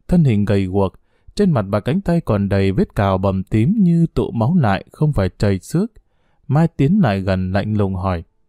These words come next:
"Bây giờ người không ra người, ma không ra ma là ai vậy bà Kim?" Đôi cánh tay đầy vết bầm ngang dọc thò ra khỏi chiếc áo mỏng manh giữa mùa đông với lấy cô. "Xin cô,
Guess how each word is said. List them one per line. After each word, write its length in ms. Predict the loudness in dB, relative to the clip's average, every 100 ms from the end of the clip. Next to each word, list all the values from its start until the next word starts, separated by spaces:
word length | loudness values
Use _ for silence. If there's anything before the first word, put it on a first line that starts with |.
| _ _ _ _ _ _ _ _ _ _ _ _ _ _ _ _ _ _ _ -2
"Bây 120 | 0
giờ 220 | 0 0
người 280 | 0 0 0
không 220 | 0 0
ra 120 | 0
người, 360 | 0 0 0 0
ma 180 | -2 -2
không 200 | -2 0
ra 140 | 0
ma 220 | 0 0
là 160 | 0 0
ai 240 | -2 -2
vậy 160 | -2 -2
bà 160 | -2
Kim?" 360 | -2 0 0 -2 -8 _ _ _ _ _ _
Đôi 280 | -2 2 2
cánh 200 | 0 -2
tay 200 | 0 0
đầy 280 | 0 0 0
vết 220 | -2 -2
bầm 280 | -2 0 0
ngang 260 | 2 2
dọc 260 | 0 -2 -2
thò 260 | 0 0 0
ra 100 | 0
khỏi 280 | 0 0
chiếc 200 | 0 -4
áo 120 | -2 0
mỏng 400 | 0 -2 -2 -2
manh 320 | 0 0 -2
giữa 160 | -2
mùa 240 | 0 0 0
đông 360 | -2 -2 -2
với 160 | -2 0
lấy 180 | 0 -2
cô. 260 | 0 -2 -2 _ _ _ _ _
"Xin 260 | -4 -2 0
cô, 160 | -2